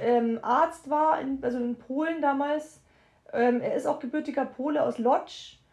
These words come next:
und der ist dann aufgrund der antisemitischen Strömungen, hat er dann das Land verlassen und ist nach Schweden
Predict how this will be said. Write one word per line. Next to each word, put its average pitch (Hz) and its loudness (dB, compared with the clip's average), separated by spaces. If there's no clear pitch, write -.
und 247 -2
der 269 4
ist 277 -2
dann 262 2
aufgrund 277 -4
der 247 4
antisemitischen 269 -2
Strömungen, 269 -2
hat 254 -2
er 262 2
dann 240 2
das 240 -4
Land 247 0
verlassen 254 -2
und 262 -4
ist 262 -6
nach 247 -4
Schweden 226 -2